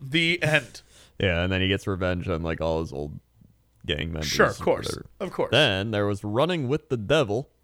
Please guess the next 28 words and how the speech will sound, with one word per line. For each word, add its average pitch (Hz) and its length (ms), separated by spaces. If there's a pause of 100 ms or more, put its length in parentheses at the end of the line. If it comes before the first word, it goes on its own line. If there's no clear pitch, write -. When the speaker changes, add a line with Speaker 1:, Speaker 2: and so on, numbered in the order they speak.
(200)
Speaker 2:
is 104 180
about 120 340
a 110 80
cocaine 175 760
shipment 147 500
is 131 100
compromised 127 760
to 131 60
the 110 100
dismay 120 640
of 117 100
a 101 120
drug 120 400
cartel 127 480
C 127 400
E 127 60
O 104 180
known 110 240
simply 120 440
as 107 240
the 113 200
Boss. 113 600 (460)
He 127 140
orders 143 380
his 143 180
most 131 260
trusted 139 500
henchman, 101 600